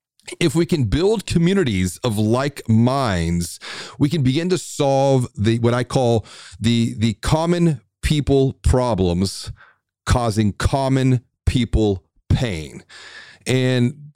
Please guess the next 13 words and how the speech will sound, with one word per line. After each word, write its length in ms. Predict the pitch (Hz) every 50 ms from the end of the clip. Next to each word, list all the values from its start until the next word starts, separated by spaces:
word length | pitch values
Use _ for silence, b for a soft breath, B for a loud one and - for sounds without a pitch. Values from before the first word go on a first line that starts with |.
| _ -
it's 320 | 165 160 135 - - - -
these 400 | 117 104 101 151 170 165 131 107
big 420 | 92 85 143 170 175 160 127 -
problems 840 | - - 135 151 170 190 220 233 196 156 135 123 123 127 110 98
that 220 | 107 127 131 - 127
we 160 | 123 139 127
have 460 | 104 110 117 120 127 131 123 113 113
repeated 520 | 120 123 117 - - 131 127 123 123 113 -
patterns 600 | - - 156 180 190 202 180 156 131 110 90 95
around. 460 | 90 85 82 76 71 69 - 151 -
So, 180 | - - 123
for 220 | 113 - 131 127 127
example, 680 | 120 110 90 110 120 117 113 107 - 95 82 67 65